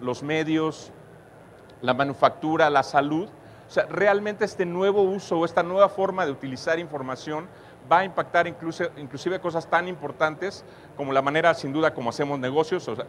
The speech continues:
Bitcoin ya sabemos que se puede utilizar para funciones que antes no se podían utilizar,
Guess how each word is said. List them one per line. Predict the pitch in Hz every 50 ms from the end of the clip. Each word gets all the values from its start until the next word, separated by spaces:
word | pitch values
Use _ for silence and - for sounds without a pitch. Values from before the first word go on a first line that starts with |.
| -
Bitcoin | 127 147 143 - 160 143 135
ya | 139 135
sabemos | - 139 135 135 135 139 139 -
que | - 127
se | 113 117
puede | - 135 139 139 139
utilizar | 139 135 123 113 110 110 139 135 127 127 - - - - - - - -
para | 127 123 120
funciones | - 131 123 - 156 151 151 -
que | - 156
antes | 151 151 147 160 139
no | 135 147
se | 143 151
podían | 139 - 123 123 131 135
utilizar, | 135 123 131 123 117 113 - 151 147 156 151